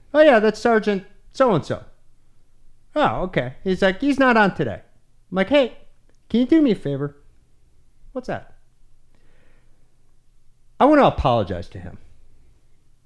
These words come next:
'cause I was kind of a dick." And he kinda, like,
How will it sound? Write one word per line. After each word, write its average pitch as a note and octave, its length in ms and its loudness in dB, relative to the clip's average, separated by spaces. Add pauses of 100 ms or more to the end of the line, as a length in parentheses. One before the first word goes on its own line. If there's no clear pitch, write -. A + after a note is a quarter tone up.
'cause E3+ 140 0
I G#3+ 100 4
was G3 120 -2
kind D#3+ 300 -4
of A#2+ 60 -6
a A2 60 -2
dick." F2+ 360 -14 (880)
And F#3 200 2
he E3 160 -4
kinda, C#3 360 -2
like, A#2 280 -8